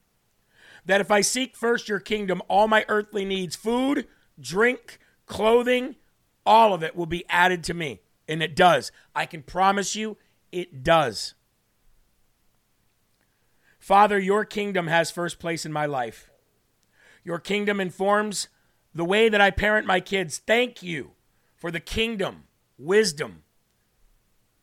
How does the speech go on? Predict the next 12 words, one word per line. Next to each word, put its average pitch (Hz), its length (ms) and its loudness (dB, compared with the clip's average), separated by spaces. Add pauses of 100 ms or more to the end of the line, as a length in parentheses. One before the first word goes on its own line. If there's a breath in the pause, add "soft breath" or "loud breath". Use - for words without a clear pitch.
(680)
that 143 140 -14
we 180 120 -4
dads 175 380 4
receive. 160 460 -6 (240 soft breath)
Now, 170 80 -10
I 175 60 -6
want 220 200 -6
to - 20 -14
tell 208 140 -2
you 208 80 -4
something, 170 380 -10
folks. 170 300 -8